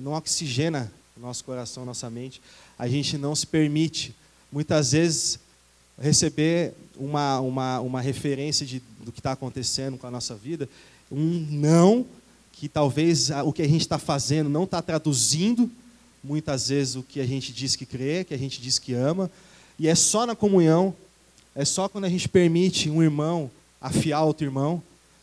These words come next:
que a gente pode ser resgatado de tá correndo atrás do vento,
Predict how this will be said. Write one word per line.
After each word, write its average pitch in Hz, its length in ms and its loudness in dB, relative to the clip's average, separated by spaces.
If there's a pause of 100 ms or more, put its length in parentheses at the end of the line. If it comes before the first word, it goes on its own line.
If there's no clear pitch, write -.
que 156 60 -4
a 143 40 2
gente 151 240 0
pode 156 300 4
ser 151 420 2
resgatado 156 840 0
de 139 100 -6
tá 170 180 0
correndo 185 420 10
atrás 190 280 2
do 160 80 -2
vento, 127 380 -4